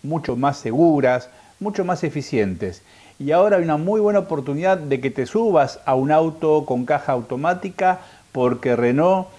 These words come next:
tiene una promoción por todo el mes de julio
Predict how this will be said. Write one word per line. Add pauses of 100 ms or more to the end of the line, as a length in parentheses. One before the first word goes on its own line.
(180)
tiene
una
promoción (380)
por
todo
el
mes
de
julio